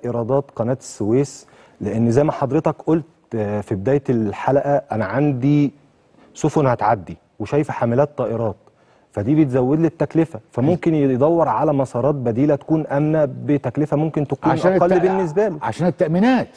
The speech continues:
Speaker 2: ما هو، آه، لويدز هتقول له: "مش هأمن".
Speaker 1: بالظبط. عندي كمان الاستثمار الأجنبي المباشر هيحصل فيه تأثر بسبب إن زي ما قلنا
Speaker 2: ده في المن-،
Speaker 1: المستثمر
Speaker 2: ده في كل المنطقة على
Speaker 1: في
Speaker 2: فكرة.
Speaker 1: المنطقة
Speaker 2: مش، آه.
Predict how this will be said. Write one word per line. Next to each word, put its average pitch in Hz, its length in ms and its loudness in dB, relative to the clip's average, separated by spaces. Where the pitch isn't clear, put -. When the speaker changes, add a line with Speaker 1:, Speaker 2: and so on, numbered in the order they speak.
Speaker 2:
ما 117 100 -2
هو، 170 160 4
آه، 151 360 2
لويدز 190 400 4
هتقول 196 300 0
له: 208 80 2
"مش 170 220 -6
هأمن". 202 400 -2
Speaker 1:
بالظبط. 120 420 -6
عندي 165 320 -2
كمان 165 340 -2
الاستثمار 156 540 -4
الأجنبي 151 380 0
المباشر 156 580 -2
هيحصل 123 480 -6
فيه 131 220 -4
تأثر - 560 -4
بسبب 120 460 -2
إن 110 320 -4
زي 107 120 -2
ما 120 120 0
قلنا 127 360 0
Speaker 2:
ده 104 340 -2
في 135 80 -2
المن-، 143 100 2
Speaker 1:
المستثمر 143 360 0
Speaker 2:
ده 135 140 0
في - 140 -10
كل 165 180 4
المنطقة 151 560 0
على 95 140 -8
Speaker 1:
في - 40 -10
Speaker 2:
فكرة. 127 140 -2
Speaker 1:
المنطقة 170 800 0
Speaker 2:
مش، 147 80 -6
آه. 180 420 0